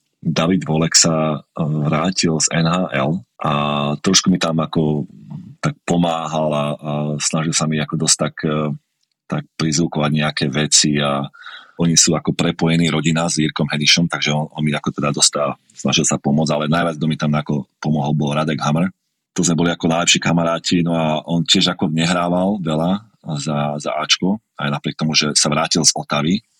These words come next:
kde hrával ako. No ale tam to bola taká strašne veľká konkurencia, hovorím v tom týme, že tam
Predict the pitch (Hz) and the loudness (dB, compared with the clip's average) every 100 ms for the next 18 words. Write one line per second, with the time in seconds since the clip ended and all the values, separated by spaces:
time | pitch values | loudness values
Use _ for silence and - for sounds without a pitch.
0 | - 76 73 73 73 73 78 85 - 87 | -10 -4 -2 0 0 0 0 -2 -4 -6
1 | 92 - - - - - - - 92 95 | -8 -8 -10 -8 -10 -12 -14 0 2 2
2 | 92 104 104 98 - 104 - 92 - 92 | 0 0 2 0 0 0 2 2 2 2
3 | 90 92 87 82 78 87 82 - 85 80 | 2 0 -2 -2 -2 0 0 0 0 0
4 | 80 82 - 78 80 80 78 76 80 80 | 0 -2 -2 -2 0 0 -2 -2 0 2
5 | 78 | 0